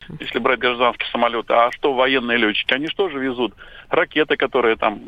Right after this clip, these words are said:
с ядерным зарядом, не дай бог, что случится. Это же еще больше будет катастрофа для всей планеты.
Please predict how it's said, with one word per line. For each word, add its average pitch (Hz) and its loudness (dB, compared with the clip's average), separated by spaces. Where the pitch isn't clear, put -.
с - -4
ядерным 147 0
зарядом, 127 0
не 127 -4
дай 151 2
бог, 127 -6
что 123 -2
случится. - -2
Это 113 -2
же 131 -2
еще 135 0
больше 156 -2
будет 165 -2
катастрофа 127 -2
для 107 0
всей 165 0
планеты. 165 -2